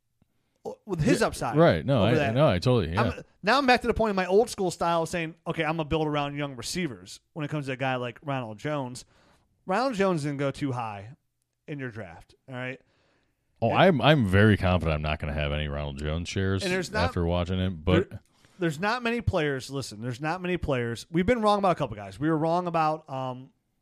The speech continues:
Speaker 1: uh, Juju Smith. We were
Speaker 2: Mm-hmm.
Speaker 1: wrong about him.
Speaker 2: Definitely.
Speaker 1: Right? Hands down, we were wrong about him.
Speaker 2: Yeah.
Speaker 1: Uh, I won't say we're overly wrong about Devin Funchess, but I'll eat that one too. You know, it took him a while, but I'll eat Devin Funchess.
Speaker 2: Sure.
Speaker 1: We were really
Speaker 2: Yeah,
Speaker 1: wrong
Speaker 2: he's
Speaker 1: about
Speaker 2: coming
Speaker 1: him.
Speaker 2: around, yeah.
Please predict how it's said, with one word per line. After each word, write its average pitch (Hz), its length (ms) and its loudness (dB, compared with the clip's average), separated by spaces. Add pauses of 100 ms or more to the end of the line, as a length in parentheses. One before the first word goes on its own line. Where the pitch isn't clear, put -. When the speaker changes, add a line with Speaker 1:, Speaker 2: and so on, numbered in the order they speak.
(260)
Speaker 1:
uh, 120 200 -6
Juju 135 360 -4
Smith. - 360 -8 (600)
We 143 80 -4
were 143 60 -2
Speaker 2:
Mm-hmm. 143 60 0
Speaker 1:
wrong 156 160 0
about 95 200 -12
him. 90 200 -18
Speaker 2:
Definitely. 69 540 -6 (180)
Speaker 1:
Right? 123 280 -8 (100)
Hands 147 300 -4
down, 151 300 -2
we 139 100 -6
were 127 80 -8
wrong 120 300 -4
about 90 260 -14
him. 85 200 -8
Speaker 2:
Yeah. 90 200 -2 (360)
Speaker 1:
Uh, 104 300 -6 (880)
I 165 60 -10
won't 220 220 -6
say 247 120 -2
we're 180 240 -2
overly 180 380 0
wrong 170 240 -2
about 151 260 -4
Devin 147 260 -6
Funchess, 143 520 -8
but 170 220 -8
I'll 202 180 -6
eat 160 160 -4
that 139 180 -2
one 139 180 -8
too. 131 300 -10 (220)
You 151 100 -10
know, 135 60 -4
it 135 80 -6
took 202 120 0
him 175 80 -4
a 147 40 -4
while, 135 320 0
but 135 240 -8 (180)
I'll 156 200 -2
eat 139 160 -8
Devin 123 260 -10
Funchess. 120 380 -10
Speaker 2:
Sure. 67 540 0
Speaker 1:
We 156 100 2
were 160 80 2
really 90 180 2
Speaker 2:
Yeah, 67 100 0
Speaker 1:
wrong 65 140 -2
Speaker 2:
he's 95 80 -8
Speaker 1:
about 120 100 -6
Speaker 2:
coming 82 200 2
Speaker 1:
him. 73 60 -2
Speaker 2:
around, 76 360 -4
yeah. 78 200 -4